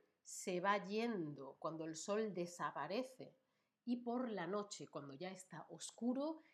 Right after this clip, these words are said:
y sale la luna y las estrellas. Los hámsters durante el día y por la noche, ¡uh, uh, uh, uh!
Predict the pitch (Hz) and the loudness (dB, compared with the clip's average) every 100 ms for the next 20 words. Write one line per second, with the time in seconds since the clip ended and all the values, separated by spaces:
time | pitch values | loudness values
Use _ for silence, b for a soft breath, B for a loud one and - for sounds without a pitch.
0 | B - - 175 202 196 143 170 208 220 | B -10 -2 0 2 0 0 0 2 4
1 | 233 240 B B 190 165 156 - 135 - | 2 0 B B -2 -2 -4 -8 -10 -6
2 | 185 165 156 - - - b b b 175 | -2 -2 -2 -10 -16 -20 b b b -8
3 | - 220 226 220 - 165 156 190 196 185 | 0 4 4 0 -4 -6 -4 0 2 2
4 | 170 165 247 330 415 - - _ _ _ | 0 2 6 8 6 2 -12 _ _ _
5 | _ B B B _ _ _ _ 214 196 | _ B B B _ _ _ _ -6 2
6 | 190 180 175 277 - 302 302 - 494 554 | 4 4 4 2 6 4 4 10 12 12
7 | 453 440 508 480 453 415 494 | 12 12 12 12 12 10 8